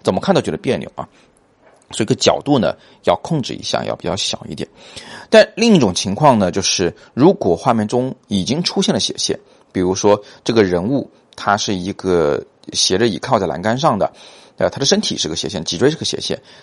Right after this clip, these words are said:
同他的手臂呢又形成了一个三角形，这里满满都是斜线，对吧？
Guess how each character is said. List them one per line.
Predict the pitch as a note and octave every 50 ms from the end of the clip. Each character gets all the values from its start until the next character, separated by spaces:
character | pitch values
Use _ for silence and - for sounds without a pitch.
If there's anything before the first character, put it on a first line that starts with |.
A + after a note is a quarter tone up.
| _
同 | - D#3+ F3
他 | G3+
的 | G#3
手 | G3+ - - B2 G#2 G#2
臂 | A2 F3+ G3 G3+
呢 | E3+ D3 C3
又 | C3 A#2+
形 | - G#2+ G#2
成 | C3 B2+
了 | A#2
一 | A#2
个 | A2 A2
三 | A2 - B2+ C#3
角 | A#2+ D2
形， | C2 - - -
这 | - C3+
里 | A#2+ G#2 F#2 D#2 - - - _
满 | - G2 G#2+
满 | D3+ D3 -
都 | G2+ F#2
是 | A2 G#2
斜 | - - - -
线， | - - -
对 | - -
吧？ | - - -